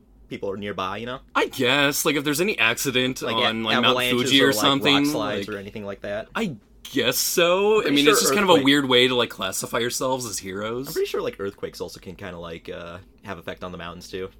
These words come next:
Speaker 2: Hmm, true, I suppose. But, I don't know, just, like, looking at, like, the way their quirks, like, interact, though, it's just kind of, like, weird, though, in my opinion.
Speaker 1: And also, uh, like you brought up before with, uh, Pixie Bob, uh,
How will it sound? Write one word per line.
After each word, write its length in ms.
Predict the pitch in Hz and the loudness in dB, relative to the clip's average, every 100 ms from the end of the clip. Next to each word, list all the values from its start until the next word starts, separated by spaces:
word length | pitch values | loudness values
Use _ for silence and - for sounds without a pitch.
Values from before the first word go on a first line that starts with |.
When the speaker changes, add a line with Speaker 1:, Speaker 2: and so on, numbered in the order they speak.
| - _ | -20 _
Speaker 2:
Hmm, 560 | 156 160 147 135 127 117 | -6 -2 -2 -2 -2 -4
true, 340 | - 143 117 | -4 -2 -2
I 60 | 101 | -2
suppose. 480 | - 113 98 92 | -6 -6 -6 -6
But, 220 | 92 117 - | -8 -12 -6
I 120 | 151 | -2
don't 100 | 185 | 0
know, 140 | 151 120 | 0 0
just, 140 | 120 | -2
like, 80 | 151 | -4
looking 260 | 131 180 190 | -4 -4 -4
at, 80 | 165 | -2
like, 120 | 139 | -2
the 80 | 123 | 0
way 140 | 123 | 0
their 360 | 113 107 104 104 | 0 -2 -4 -8
quirks, 720 | - - 127 110 104 - - | -14 -6 -4 -4 -6 -10 -8
like, 340 | 107 90 87 - | -8 -10 -10 -10
interact, 420 | 98 92 90 - | -8 -8 -10 -10
though, 320 | 113 110 107 | -4 0 0
it's 160 | 101 - | -2 -6
just 240 | 107 101 | -8 -10
kind 140 | - 107 | -10 -12
of, 100 | 98 | -10
like, 140 | 92 - _ _ _ | -12 -14 _ _ _
weird, 460 | 104 95 90 87 87 | -12 -8 -8 -8 -12
though, 220 | 85 80 | -14 -14
in 100 | 82 | -16
my 100 | 85 | -18
opinion. 520 | - - 95 95 117 - _ - | -18 -18 -16 -14 -14 -16 _ -8
Speaker 1:
And 100 | 110 | -6
also, 300 | 98 - 101 | -4 -4 -2
uh, 60 | |
like 180 | 92 101 | -2 -4
you 60 | 98 | -4
brought 160 | 98 | -4
up 100 | 90 - | -4 -10
before 240 | - 98 | -6 -4
with, 200 | 92 87 | -4 -6
uh, 140 | 92 85 | -8 -8
Pixie 320 | - - 107 | -10 -10 -8
Bob, 300 | 92 87 87 | -6 -6 -8
uh, 280 | 87 85 | -10 -10